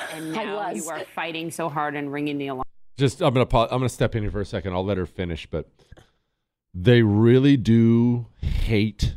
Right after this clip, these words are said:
Speaker 3: social media so much. They despise it. And maybe you're not on social media. I've seen the numbers.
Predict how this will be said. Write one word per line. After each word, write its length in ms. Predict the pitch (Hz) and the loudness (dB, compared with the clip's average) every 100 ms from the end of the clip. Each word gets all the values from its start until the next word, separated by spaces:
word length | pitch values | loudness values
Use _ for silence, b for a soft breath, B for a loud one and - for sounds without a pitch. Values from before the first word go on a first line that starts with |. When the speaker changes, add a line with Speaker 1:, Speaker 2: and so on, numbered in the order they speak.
| - _ | -8 _
Speaker 3:
social 840 | - - - - 120 113 - 107 92 | -10 -4 -2 4 6 4 2 0 2
media 480 | 90 87 82 78 | 0 -2 -2 -4
so 1080 | 76 - - - 123 104 101 95 87 85 71 73 | -4 -6 -6 0 4 6 6 4 4 2 -2 -6
much. 380 | 87 82 - | -4 -4 -4
They 140 | - 110 | 0 0
despise 1160 | 92 - - - - _ 131 113 95 85 73 | 0 -8 -8 -10 -12 _ 2 4 2 0 -4
it. 100 | 71 - b b | -10 -16 b b
And 100 | 180 | 2
maybe 220 | 180 220 202 | 4 4 4
you're 80 | |
not 180 | 147 123 | 4 4
on 140 | 123 123 | 2 2
social 320 | 151 131 131 | 2 2 2
media. 260 | 127 127 131 | 2 4 2
I've 140 | 127 | 0
seen 240 | - 190 | 2 0
the 60 | 147 | 2
numbers. 400 | 113 123 131 120 | 2 2 2 0